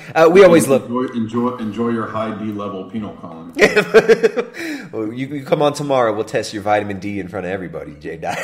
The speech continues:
Speaker 1: <laughs> We'll see you tomorrow night. We're gonna have a debate with Jay Dyer. Well, he might not be. I don't know if it's gonna be a debate. They might not show up. But regardless, we're gonna have a fun stream. Jay, have a great night, man. It's always good seeing you,
Speaker 2: All right,
Speaker 1: brother.
Speaker 2: man, you too. Have a good night. Thanks.
Speaker 1: Later, brother.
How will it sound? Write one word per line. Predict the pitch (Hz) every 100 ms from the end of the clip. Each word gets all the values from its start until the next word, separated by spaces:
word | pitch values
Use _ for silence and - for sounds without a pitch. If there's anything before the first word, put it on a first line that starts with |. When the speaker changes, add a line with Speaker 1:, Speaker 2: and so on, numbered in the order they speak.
| - - - - -
Speaker 1:
<laughs> | 262 - 214 - 339 339
We'll | 226 151
see | -
you | 170
tomorrow | 175 160 151
night. | 165 156 151
We're | 143
gonna | 143
have | 151
a | 135
debate | 120 127 120
with | 120
Jay | 123 123
Dyer. | 117 117 117
Well, | 139
he | 143 165
might | 185
not | 190 175 143
be. | 143
I | 147
don't | 170
know | 117
if | 107
it's | 104 -
gonna | 98
be | 87
a | 95
debate. | 87 82 82
They | 107
might | 120 101
not | 87
show | 87 95 87
up. | 80 -
But | 101 92 - -
regardless, | 113 107 120 127 98 90 87
we're | - 107
gonna | 101
have | 92
a |
fun | 87 90 80
stream. | - 82 78 _
Jay, | - 120 117
have | 135
a | 135
great | 110 104
night, | 90 85
man. | 85 87
It's | 87
always | 101 90
good | 90 87
seeing | 90 80
you, |
Speaker 2:
All | -
right, | 101
Speaker 1:
brother. |
Speaker 2:
man, | 104
you | 104
too. | 120
Have | 101 98
a |
good | 101
night. | 92 87
Thanks. | 95 90 - 107
Speaker 1:
Later, | 110
brother. | 95 85